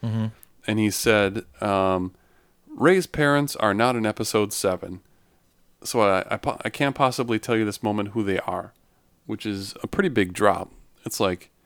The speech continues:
Speaker 2: oh, so they weren't any of the characters in episode seven, period.
Speaker 1: Right.
Speaker 2: So who was in episode seven? You, you run through the list and you're like, "Oh, okay."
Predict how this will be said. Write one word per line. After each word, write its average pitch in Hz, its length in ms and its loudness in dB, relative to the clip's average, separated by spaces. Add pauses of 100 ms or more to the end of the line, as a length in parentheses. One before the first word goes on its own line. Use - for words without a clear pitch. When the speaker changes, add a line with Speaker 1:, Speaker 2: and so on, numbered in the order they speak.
(340)
Speaker 2:
oh, 135 340 2 (500)
so - 140 -8
they 113 80 4
weren't 110 240 2
any 123 180 6
of 131 60 4
the 131 80 0
characters 113 400 2
in 98 80 0
episode 98 400 -4
seven, 92 400 -4 (200)
period. 95 480 0
Speaker 1:
Right. - 100 -14 (440)
Speaker 2:
So 104 160 0
who 117 120 4
was 123 140 6
in 113 120 2
episode 101 380 -4
seven? 95 340 0
You, 92 180 -6 (120)
you 107 80 -8
run 101 140 0
through 98 140 -6
the 95 60 -4
list 95 260 -6
and 90 60 -10
you're 92 100 -10
like, 90 200 -10 (100)
"Oh, 123 140 -4
okay." - 80 -14